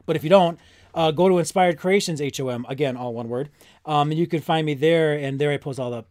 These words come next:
uh, same kind of stuff of my vector art, um, and the, uh, items we use to, uh, use that art for to make actual products.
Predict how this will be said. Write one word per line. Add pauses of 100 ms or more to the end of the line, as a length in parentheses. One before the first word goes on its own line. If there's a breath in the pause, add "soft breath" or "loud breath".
uh,
same
kind
of
stuff
of
my
vector
art, (380 soft breath)
um,
and
the,
uh,
items
we
use
to,
uh, (340)
use
that
art
for
to
make
actual
products.